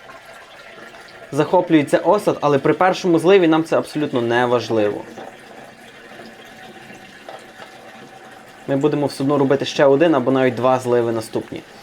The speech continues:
З додаванням цукру тут не все так просто. Я в попередньому відео подавав, е,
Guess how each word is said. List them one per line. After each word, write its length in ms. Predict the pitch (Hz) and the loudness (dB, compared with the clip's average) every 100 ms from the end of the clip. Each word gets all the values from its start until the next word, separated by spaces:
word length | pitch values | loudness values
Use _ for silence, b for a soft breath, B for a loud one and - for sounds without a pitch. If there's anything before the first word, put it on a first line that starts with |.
| B - | B -10
З 60 | 165 | -4
додаванням 460 | 202 226 226 220 | 0 2 2 0
цукру 300 | 220 220 214 | -2 -2 0
тут 340 | 220 220 - 190 | 0 -2 -2 0
не 100 | 196 | 0
все 180 | 226 | 0
так 160 | 208 208 | -2 0
просто. 520 | 226 226 220 185 160 - | 2 2 2 0 0 -4
Я 100 | - | -4
в 40 | 170 | -2
попередньому 520 | 165 185 170 160 160 | 0 2 4 4 2
відео 300 | 160 160 151 | 2 2 2
подавав, 460 | 160 151 151 147 139 - - - - - - - - - - - - - - - - - | 2 2 2 0 -2 -16 -20 -20 -20 -20 -20 -20 -20 -20 -20 -20 -14 -14 -16 -20 -16 -4
е, 360 | 135 143 147 | -2 0 0